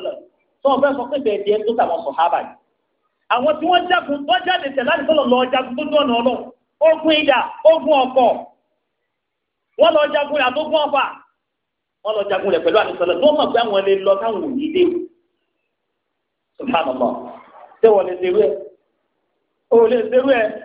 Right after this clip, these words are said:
O lè ṣerú ẹ̀. Àbí kò fà nẹ́bí pawó. Subhanallah. Gbogbo wa ẹ dákun torí tọ́lọ̀. Kó ẹ já lọ mọ̀ yìí pé táwọn kẹ́ máa ń sọ pé ẹ, àwọn tàbí òde àwọn làwọn níbi Ọlọ́run. Àwọn sì níbi Ànábì púpọ̀ jù.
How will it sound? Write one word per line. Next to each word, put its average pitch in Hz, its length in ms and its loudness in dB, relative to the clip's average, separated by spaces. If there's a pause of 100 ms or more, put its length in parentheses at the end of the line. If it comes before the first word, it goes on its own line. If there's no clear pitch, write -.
(720)
O 185 60 -4
lè 180 160 0
ṣerú 190 260 4
ẹ̀. 185 120 2 (180)
Àbí 143 240 -6
kò 196 120 0
fà 185 140 2
nẹ́bí 180 240 -6
pawó. 151 260 0 (1080)
Subhanallah. 165 600 0 (260)
Gbogbo 190 280 -6
wa 190 100 4
ẹ 185 60 2
dákun 214 240 0
torí 170 180 -6
tọ́lọ̀. 175 300 0 (300)
Kó 226 120 0
ẹ 226 160 2
já 247 160 0
lọ 233 160 -4
mọ̀ 196 160 -8
yìí 226 140 -10
pé 254 120 2
táwọn 262 300 0
kẹ́ 240 100 0
máa 247 140 2
ń 247 40 -6
sọ 226 100 -4
pé 240 140 -6
ẹ, 233 160 0 (400)
àwọn 220 220 -2
tàbí 226 240 2
òde 240 220 -2
àwọn 226 220 2
làwọn 233 200 0
níbi 277 200 -4
Ọlọ́run. 269 260 4 (360)
Àwọn 254 180 0
sì 302 100 -4
níbi 285 200 2
Ànábì 277 280 -2
púpọ̀ 262 260 0
jù. - 120 -12